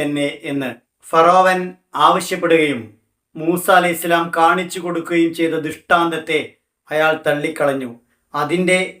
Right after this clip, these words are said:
സത്യാവസ്ഥയെ അയാൾ ചോദ്യം ചെയ്തു. ഇത് ജാലവിദ്യയാണ്, മായാജാലമാണ് എന്ന് പറഞ്ഞ് അതിനെ നിഷേധിച്ചു. ഇതിനെ തനിക്ക് നേരിടാൻ കഴിയും എന്ന് അയാൾ വിശ്വസിക്കുകയും ചെയ്തു.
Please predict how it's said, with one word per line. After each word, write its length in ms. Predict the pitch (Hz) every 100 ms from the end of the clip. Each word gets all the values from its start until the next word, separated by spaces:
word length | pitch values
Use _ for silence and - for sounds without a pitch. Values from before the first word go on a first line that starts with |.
| -
സത്യാവസ്ഥയെ 1000 | 170 156 185 185 185 185 185 180 175 175
അയാൾ 320 | 156 160 160 156
ചോദ്യം 440 | 160 156 165 151
ചെയ്തു. 400 | 151 139 127 117 180
ഇത് 380 | 165 190 185 - -
ജാലവിദ്യയാണ്, 1200 | 131 170 180 196 185 151 185 185 180 180 180 -
മായാജാലമാണ് 960 | 156 160 190 185 180 175 180 180 175 175
എന്ന് 300 | 170 165 170
പറഞ്ഞ് 520 | 170 156 165 160 156 -
അതിനെ 340 | 143 139 165 160
നിഷേധിച്ചു. 720 | 147 131 156 135 147 - 110 107 _ _ _ _ _ _ _ _ _ _
ഇതിനെ 400 | 139 170 180 180
തനിക്ക് 300 | 165 175 185
നേരിടാൻ 460 | 170 175 175 175 170 170
കഴിയും 320 | 165 170 170
എന്ന് 180 | 165 160
അയാൾ 160 | 156 156
വിശ്വസിക്കുകയും 760 | 147 - 160 165 156 160 151
ചെയ്തു. 380 | 147 139 120